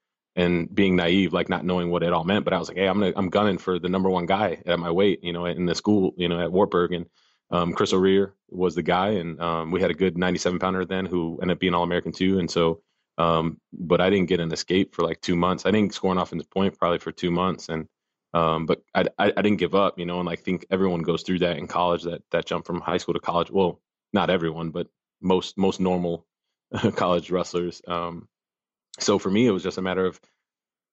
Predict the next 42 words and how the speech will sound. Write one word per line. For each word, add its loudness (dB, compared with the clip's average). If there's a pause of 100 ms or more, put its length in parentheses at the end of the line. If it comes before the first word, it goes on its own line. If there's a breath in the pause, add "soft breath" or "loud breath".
(200)
I, 0
I 2
think, -2 (320)
again, 0
like, -4 (200)
the 2
same 2
thing 2
that 2
made 2
me 4
think 0
I 0
could -2
be -2
a -4
two-time -2
state 0
champ 0 (240)
also 0
made 2
me 0
think 0
I 2
could -4
be 4
a 2
national 0
champ. -4 (460)
And, 0 (920)
you 2
know, 2
I 4
think 0
the 2
in-between 2
was 0
the 0
part 0
I -2
didn't -4
n-, -12